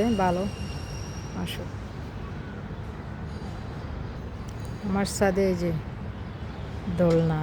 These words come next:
আছে, সবাই একটু বসে বসে আড্ডা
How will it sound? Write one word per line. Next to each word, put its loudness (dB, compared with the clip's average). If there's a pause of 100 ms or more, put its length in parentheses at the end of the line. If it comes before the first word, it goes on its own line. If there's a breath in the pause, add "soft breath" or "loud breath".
আছে, -4 (1000)
সবাই 6 (100)
একটু 0 (340)
বসে 4
বসে 4 (100)
আড্ডা 4